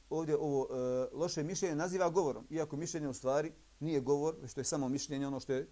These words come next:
unutar čovjeka, ali poslanik, sallallahu alejhi ve sellem, ga naziva govorom. Pa kaže, loše mišljenje je najlažljiviji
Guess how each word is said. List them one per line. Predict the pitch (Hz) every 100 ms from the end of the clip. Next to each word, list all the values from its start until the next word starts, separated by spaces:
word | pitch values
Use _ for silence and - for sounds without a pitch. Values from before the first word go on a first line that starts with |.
| - - - - - -
unutar | 160 - 131
čovjeka, | 165 151 151 185 190
ali | 151
poslanik, | 143 123 170 165
sallallahu | - 151 147
alejhi | 151 139
ve |
sellem, | 165 147
ga | 139
naziva | 160 151 143
govorom. | 135 113 101 - - - - - - - - -
Pa | 139
kaže, | 175 160 147
loše | 147 180 156
mišljenje | 185 180 175
je | 160
najlažljiviji | 170 190 160 135 147 175 165 190